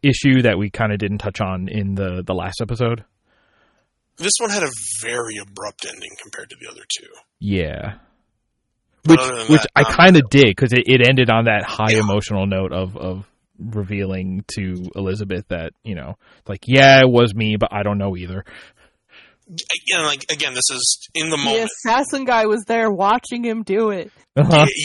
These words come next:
Speaker 2: yes. I, okay, I do like in this one, Vash commune, uh, uh, compared to pre-, in previously slash later
Speaker 1: Yeah.
Speaker 2: in episode nine, he just goes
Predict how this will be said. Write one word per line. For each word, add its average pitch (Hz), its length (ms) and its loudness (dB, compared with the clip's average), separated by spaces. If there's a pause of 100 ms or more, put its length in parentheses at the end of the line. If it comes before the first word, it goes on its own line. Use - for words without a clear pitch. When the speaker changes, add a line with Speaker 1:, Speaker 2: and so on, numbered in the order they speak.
Speaker 2:
yes. 120 120 -2 (580)
I, 175 100 -2 (360)
okay, 143 220 -8
I 143 80 -4
do 165 120 -4 (100)
like 175 200 -2
in 151 100 -10
this 147 200 -2
one, 135 200 -6 (540)
Vash 135 480 -2 (560)
commune, 156 680 -4 (120)
uh, 160 40 -10 (140)
uh, 160 40 -8 (200)
compared 208 300 -2
to 208 140 -6
pre-, 175 140 -4 (300)
in 131 240 -10 (320)
previously 123 540 -2
slash 117 280 0 (160)
later 117 260 -4 (360)
Speaker 1:
Yeah. 113 180 -2
Speaker 2:
in 143 60 -2
episode 143 440 -4
nine, 139 220 -2 (280)
he 151 120 -6
just - 240 -2 (140)
goes 123 180 -2